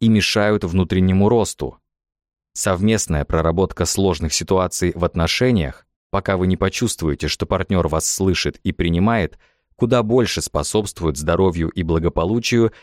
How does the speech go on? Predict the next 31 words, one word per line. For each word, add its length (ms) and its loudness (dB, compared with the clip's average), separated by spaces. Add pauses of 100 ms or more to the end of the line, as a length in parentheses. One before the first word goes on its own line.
(160)
чем 280 0
водопады 500 0
советов 720 0
и 80 0
рекомендаций. 960 0 (1080)
По 120 -2
правде 320 2
говоря, 340 4
я 200 2
и 60 4
сам 320 0
не 120 0
думаю, 340 2
что 180 -6
могу 220 0
советовать 580 0
какой-то 440 0
паре, 400 0 (100)
что 320 -2
ей 180 2
делать. 520 -2 (640)
Как 140 0
семейный 420 2
психотерапевт 880 -2
я 200 2
не 100 4
даю 280 2
советов 540 -2
на 120 -2
своих 360 -2
сеансах, 680 -4